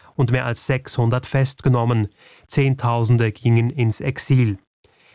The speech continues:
Ende Mai neunzehnhundertneunundsiebzig endete in Nicaragua die Herrschaft von Diktator Anastasio Somoza.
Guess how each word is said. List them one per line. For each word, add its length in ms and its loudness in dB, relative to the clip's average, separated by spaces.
Ende 220 2
Mai 220 0
neunzehnhundertneunundsiebzig 1300 0
endete 400 0
in 160 0
Nicaragua 720 -2
die 180 0
Herrschaft 580 -2
von 340 2
Diktator 760 -2
Anastasio 760 0
Somoza. 680 0